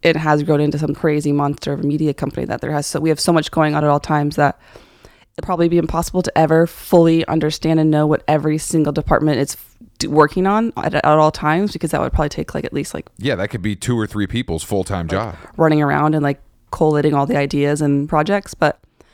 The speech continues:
Speaker 1: we try to work with everyone. Like, all the, we have, like, ten or eleven digital verticals now. Thump and Noisy and Motherboard and Broadly, I D.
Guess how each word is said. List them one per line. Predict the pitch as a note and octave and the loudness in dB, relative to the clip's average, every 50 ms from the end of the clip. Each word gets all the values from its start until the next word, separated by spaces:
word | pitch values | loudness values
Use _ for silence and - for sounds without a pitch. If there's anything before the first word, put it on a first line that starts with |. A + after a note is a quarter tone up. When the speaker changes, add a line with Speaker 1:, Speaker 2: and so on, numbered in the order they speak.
| _ _ _ _ _ _ _ _ _ _ _ | _ _ _ _ _ _ _ _ _ _ _
Speaker 1:
we | D#4+ | 4
try | F4 - D#4 C#4 | 6 6 6 6
to | B3 | 6
work | G#3+ F#3 | 6 4
with | F#3+ - | 2 2
everyone. | - E3+ F3 F#3 G3 G#3 G#3+ G#3 | 2 4 4 4 6 6 6 6
Like, | G3 F3+ - | 4 4 4
all | - F#3+ F#3+ F#3+ G3 | 6 6 8 8 8
the, | F#3 F3+ F3 E3+ E3+ F3 - - | 6 6 6 6 4 2 0 -2
we | F3 F3+ | 0 0
have, | F3 E3+ | 2 2
like, | F3 E3+ - | 2 0 0
ten | - - F#3 F3+ F3+ | -2 0 2 4 4
or | F3 | 6
eleven | E3+ E3 E3 D#3+ D#3+ D#3+ D#3+ D#3 D#3+ - _ - | 6 6 4 4 4 2 2 0 -2 -6 _ -2
digital | E3+ D#3+ E3 D3+ D#3+ D#3 D#3+ D#3+ D#3+ D#3 - | 0 0 2 2 2 2 2 2 0 -2 -2
verticals | E3 E3+ D#3 E3 - - F#3+ F#3+ F#3+ | 0 0 0 0 -2 -4 -4 -4 -2
now. | - G#3 G#3 G#3 G#3+ G#3 - - _ _ _ _ _ _ _ _ _ _ _ _ _ | -2 0 0 0 -2 -6 -10 -16 _ _ _ _ _ _ _ _ _ _ _ _ _
Thump | E3+ D#3+ C#3+ D3+ - - | 2 4 4 2 -2 -2
and | - D3+ C#3+ C#3+ C#3+ C#3+ D3 | -2 0 0 0 0 -2 0
Noisy | D3+ D3+ D3+ D3 D3+ D3 | 0 0 0 2 0 0
and | C#3+ C#3+ C#3+ | 0 0 0
Motherboard | C#3+ C#3 C#3+ C#3+ D3 C#3+ C#3+ C#3 C#3 | 0 0 0 0 0 0 0 0 0
and | C#3 C#3 C#3 C#3+ C#3+ D#3 - - - - - - - - - _ _ _ | -2 -2 -2 -4 -4 -6 -8 -12 -20 -20 -20 -20 -20 -20 -20 _ _ _
Broadly, | - - C#3+ C#3+ C#3+ D3 D3 C#3+ C#3+ C#3 C#3 C#3+ D3 D3 - _ _ _ _ - | -2 2 2 2 4 2 0 0 0 0 -2 -4 -6 -8 -10 _ _ _ _ -6
I | D#3 D3 | -6 -4
D. | - - D3 C#3+ C#3 - - F3 | -4 -4 -4 -4 -4 -4 -6 -8